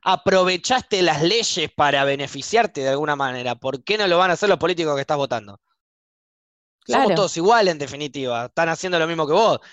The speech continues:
Speaker 1: Entonces, de-, si desde un principio uno no aprovecha sus, no sé, eh, conexiones, vamos a decirlo, sus contactos para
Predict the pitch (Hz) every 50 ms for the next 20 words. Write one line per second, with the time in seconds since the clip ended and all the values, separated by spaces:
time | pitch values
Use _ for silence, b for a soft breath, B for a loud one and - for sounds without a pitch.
0 | B B - 175 170 214 202 - 190 170 165 160 170 160 - - 175 175 170 185
1 | 170 170 208 269 330 370 330 - - 240 226 196 - - 285 311 269 196 - 147
2 | 135 135 123 117 - _ _ _ _ _ _ _ _ _ _ - 285 294 277 233
3 | 190 170 156 143 131 123 135 160 214 277 277 - 240 220 214 240 285 302 262 220
4 | - - 156 143 139 123 - - - 156 160 156 143 - - - - _ _ _
5 | _ _ _ _ _ _ _ _ _ _ _ _ _ _ _ _ _ _ _ _
6 | _ 127 135 127 - 117 104 95 - _ _ _ _ _ _ - 101 101 98 95
7 | 98 98 92 _ _ - 147 131 127 123 - - - 185 208 208 190 160 135 123
8 | 123 123 123 117 120 120 117 - 151 120 117 - - 107 101 - - 120 113 117
9 | 113 - - 196 - _ _ - 107 110 - - - b b b b b b b
10 | _ _ _ 151 147 151 147 139 139 -